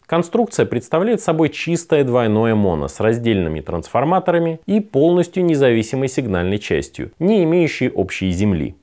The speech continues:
Это фактически два усилителя, находящиеся в одном корпусе, о чем недвусмысленно напоминает дизайн передней панели.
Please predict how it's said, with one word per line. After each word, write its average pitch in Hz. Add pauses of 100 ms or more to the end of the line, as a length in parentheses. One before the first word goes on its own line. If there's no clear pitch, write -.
Это 202
фактически 156
два 117
усилителя, 190
находящиеся 143
в 101
одном 95
корпусе, - (240)
о 170
чем 240
недвусмысленно 156
напоминает 170
дизайн 120
передней 90
панели. 82